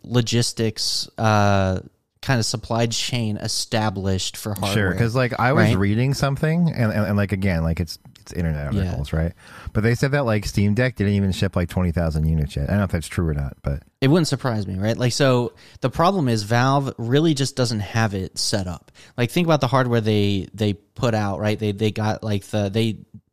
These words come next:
Speaker 1: did the Steam controller, not anymore. They did, like, the
Speaker 2: Oh, is that
Speaker 1: Steam
Speaker 2: discontinued?
Speaker 1: Link. Yeah, I don't think it's in production anymore. I think it's
Speaker 2: Can I ask you a
Speaker 1: discontinued.
Speaker 2: question? Since you,
Speaker 1: Yeah.
Speaker 2: since, since you brought it up, why did the Steam Link fail?
Speaker 1: The Steam Link,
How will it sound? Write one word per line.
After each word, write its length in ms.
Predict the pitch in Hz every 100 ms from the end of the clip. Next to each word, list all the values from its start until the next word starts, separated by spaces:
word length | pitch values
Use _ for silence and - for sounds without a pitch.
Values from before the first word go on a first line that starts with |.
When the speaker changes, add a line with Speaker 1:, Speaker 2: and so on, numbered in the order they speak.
| 110
Speaker 1:
did 200 | 135 165
the 60 | 135
Steam 280 | - 113 101
controller, 460 | 101 104 101 101
not 280 | 92 110 110
anymore. 400 | 104 101 104 107
They 120 | 104
did, 180 | 107 123
like, 200 | 123 113 -
the 340 | 113 104 104 - - -
Speaker 2:
Oh, 80 | 180
is 80 | 175
that 80 | 143
Speaker 1:
Steam 120 | 151
Speaker 2:
discontinued? 600 | 127 113 120 110 139 190
Speaker 1:
Link. 140 | - -
Yeah, 220 | 123 131
I 40 |
don't 140 | 127 147
think 180 | 151 139
it's 380 | 117 - - -
in 140 | 127
production 480 | 113 104 95 - 95
anymore. 240 | 82 82 95
I 20 |
think 160 | 113
it's 120 | 104 -
Speaker 2:
Can 100 | 240
I 40 |
ask 200 | 277 -
you 100 | 311
a 20 |
Speaker 1:
discontinued. 40 | -
Speaker 2:
question? 1000 | 180 - 220 214 - - - 107 95
Since 260 | - 160 151
you, 80 | 147
Speaker 1:
Yeah. 100 | 113
Speaker 2:
since, 280 | 156 - -
since 220 | 143 135
you 60 | 143
brought 220 | 127 123
it 100 | 113
up, 180 | 143 - - - - - - - _ - -
why 300 | 147 127 190
did 120 | 320
the 100 | 294
Steam 300 | 262 - 240
Link 200 | 226 208
fail? 420 | - 156 175 80 - _ _ _ _ _
Speaker 1:
The 120 | 117
Steam 500 | 127 - 175 254 254
Link, 420 | 175 170 151 -